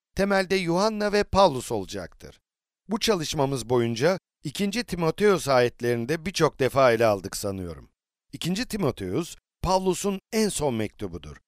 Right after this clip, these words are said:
ve hapiste yazılmıştır. Paulus artık yaşlanıyordu. En yakın dostlarından bazıları onu terk etmişti. İnfaz edilmeyi bekliyordu. Timoteus'tan abasını kış mevsimi gelmeden getirmesini istiyordu.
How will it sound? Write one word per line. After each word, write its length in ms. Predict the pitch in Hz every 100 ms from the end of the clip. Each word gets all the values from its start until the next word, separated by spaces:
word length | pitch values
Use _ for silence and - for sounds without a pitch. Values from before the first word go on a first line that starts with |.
| _ 151
ve 180 | 185 -
hapiste 480 | - 139 143 - 156
yazılmıştır. 800 | 127 92 90 85 80 - 65 - _ _ _ _
Paulus 340 | 165 190 185 196
artık 320 | 175 - -
yaşlanıyordu. 840 | 139 139 - 160 180 160 98 - - _ _ _
En 160 | 247 269
yakın 340 | 220 - 190
dostlarından 640 | 180 - 185 175 170 170
bazıları 480 | 180 202 143 170 175
onu 160 | 170 165
terk 360 | 175 165 -
etmişti. 640 | 120 - 95 - - 71 - _ _ _
İnfaz 420 | 185 185 220 202
edilmeyi 500 | 165 131 113 110 104
bekliyordu. 720 | 95 90 - 92 82 69 65 _ _ _ _
Timoteus'tan 840 | 175 202 214 226 220 - 196 220 196 _ _
abasını 500 | 175 170 196 208 214
kış 340 | - 240 -
mevsimi 440 | 220 190 - 185 190
gelmeden 520 | 214 226 190 180 180
getirmesini 600 | 170 - 165 151 - 165
istiyordu. 600 | 131 - 117 98 85 85